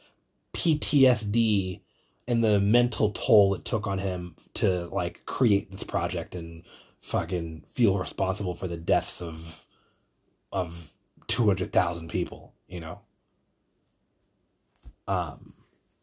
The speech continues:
everything before, like, it, setting that up beforehand just felt kinda dumb, if you ask me. But again, I didn't really look into the history and, like, how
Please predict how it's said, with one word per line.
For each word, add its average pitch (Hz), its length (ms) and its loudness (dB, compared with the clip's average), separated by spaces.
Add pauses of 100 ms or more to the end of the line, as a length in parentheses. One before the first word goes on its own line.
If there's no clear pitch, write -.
(520)
everything 160 300 8
before, 131 360 0
like, 127 320 0
it, 123 460 -4
setting 202 340 4
that 185 120 8
up 165 160 4
beforehand 147 760 4 (220)
just 120 220 -4
felt 120 200 2
kinda 95 200 -2
dumb, 78 340 -10 (320)
if 95 240 -8
you 90 60 -6
ask 85 260 -8
me. 82 100 -10
But 104 300 0 (320)
again, 127 260 0
I 151 120 6
didn't 170 160 6
really 147 160 8
look 113 200 6
into 107 380 4
the 92 360 2
history 104 600 -2
and, 95 100 -2
like, 90 140 -2
how 98 320 2